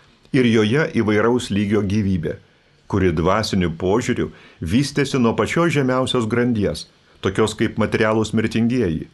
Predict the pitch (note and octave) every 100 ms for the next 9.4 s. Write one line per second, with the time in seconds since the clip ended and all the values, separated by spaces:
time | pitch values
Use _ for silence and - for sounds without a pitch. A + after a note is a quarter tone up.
0 | _ _ _ _ _ - F#2+ F2 E2 F2+
1 | - E2+ F#2 F2+ F#2+ F2 E2+ G2+ F#2+ G#2
2 | G#2+ A2 A#2 B2+ G2+ - - _ - -
3 | - F#2+ E2 - A2+ A2+ A2 A#2 A2+ A2
4 | A2+ A2+ G#2+ - _ - C3+ D3 B2 B2
5 | B2 A#2+ A2+ - G#2 G2 F2 - - _
6 | _ _ _ - - C#3 G2 E3+ D3+ G#2+
7 | A2+ C#3+ D#3+ C#3+ B2+ A#2+ A#2 D3 G2 -
8 | - - - - G#2 A#2 A2 G2 A2 C#3+
9 | F#3 F3 D3 C#3